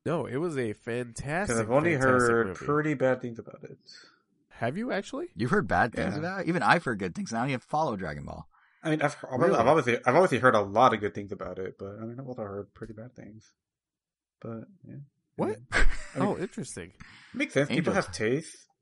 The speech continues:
Speaker 2: I mean, if someone likes something, someone's bound to not like something. But I don't know. I, I've yet to
Speaker 1: Sure,
Speaker 2: see it,
Speaker 1: but
Speaker 2: I've yet to see it for myself, but I do wanna watch it.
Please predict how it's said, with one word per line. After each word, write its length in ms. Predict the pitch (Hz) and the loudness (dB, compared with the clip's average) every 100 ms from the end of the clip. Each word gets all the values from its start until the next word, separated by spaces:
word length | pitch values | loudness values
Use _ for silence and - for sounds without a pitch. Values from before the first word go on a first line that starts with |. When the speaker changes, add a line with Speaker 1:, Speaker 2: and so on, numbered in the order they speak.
| _ | _
Speaker 2:
I 60 | 113 | -2
mean, 200 | 117 107 | 0 0
if 220 | 117 - | -4 -6
someone 220 | - 131 | -6 -4
likes 200 | 110 123 | -2 -2
something, 360 | 120 104 110 104 | -4 -10 -10 -8
someone's 260 | 123 123 98 | -8 -8 -8
bound 220 | 101 123 | -10 -10
to 80 | - | -12
not 160 | 92 95 | -14 -14
like 120 | 95 | -16
something. 400 | 95 92 104 110 _ _ _ _ _ _ _ _ _ _ _ _ _ _ | -16 -16 -16 -16 _ _ _ _ _ _ _ _ _ _ _ _ _ _
But 80 | 104 | -4
I 80 | 107 | -2
don't 100 | 127 | 0
know. 60 | |
I, 220 | 117 120 117 | 0 0 2
I've 80 | |
yet 160 | 202 120 | 2 4
to 60 | 143 | 4
Speaker 1:
Sure, 140 | 131 | 4
Speaker 2:
see 120 | 104 | 2
it, 160 | 143 - | 2 2
Speaker 1:
but 60 | 135 | 2
Speaker 2:
I've 100 | 123 | 2
yet 80 | 151 | 2
to 80 | |
see 100 | 135 | 2
it 60 | 131 | 2
for 80 | 120 | 2
myself, 460 | 104 98 110 101 - | -4 0 0 0 -2
but 160 | 113 107 | -2 0
I 80 | 113 | 2
do 180 | 131 | 2
wanna 240 | 123 110 101 | 2 0 -4
watch 280 | 95 104 | -10 -12
it. 100 | - | -14